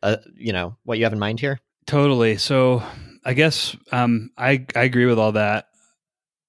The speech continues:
Speaker 2: I, I like the idea of just recognizing that, that I'm gonna be doing this alone for a longer period of time. That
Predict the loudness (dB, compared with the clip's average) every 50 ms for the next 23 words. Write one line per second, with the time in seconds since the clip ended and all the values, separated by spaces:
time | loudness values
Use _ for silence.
0 | _ _ _ 0 0 2 2 4 2 4 4 4 4 4 4 4 4 6 6 6
1 | 4 4 2 0 -2 0 2 2 0 0 0 0 2 2 2 2 2 0 0 0
2 | -2 -4 _ _ _ -4 -2 0 2 2 2 2 2 2 2 4 4 4 4 4
3 | 2 0 0 -2 -4 -4 -2 -2 -2 0 2 2 2 2 0 0 2 2 2 4
4 | 2 2 0 0 0 2 0 0 0 0 -2 -2 0 0 0 0 -2 -2 -4